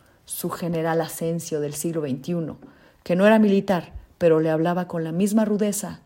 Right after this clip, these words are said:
que Andresa Catalina, y eso a ella le encantaba. En esta historia también hay músicos que mueren y políticos traicioneros, sirvientas alcahuetas y amigas peligrosas y viperinas.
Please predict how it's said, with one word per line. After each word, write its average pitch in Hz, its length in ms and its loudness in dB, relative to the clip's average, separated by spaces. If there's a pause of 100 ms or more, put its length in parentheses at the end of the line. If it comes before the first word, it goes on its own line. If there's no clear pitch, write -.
(320)
que 170 120 -4
Andresa 160 360 -4
Catalina, 160 680 -10 (280)
y 175 120 -2
eso 196 340 -6 (180)
a 165 120 -10
ella 165 260 -2
le 156 80 -4
encantaba. 156 720 -8 (720)
En 170 100 -2
esta 202 220 0
historia 220 500 0 (220)
también 180 300 -4
hay 170 100 -4
músicos 185 580 -4
que 170 140 -8
mueren 170 520 -4
y 185 100 -12
políticos 160 540 -6
traicioneros, 165 760 -12 (360)
sirvientas 214 640 0
alcahuetas 202 680 -2
y 196 80 -6
amigas 214 340 0
peligrosas 196 800 -4
y 180 60 0
viperinas. 185 760 0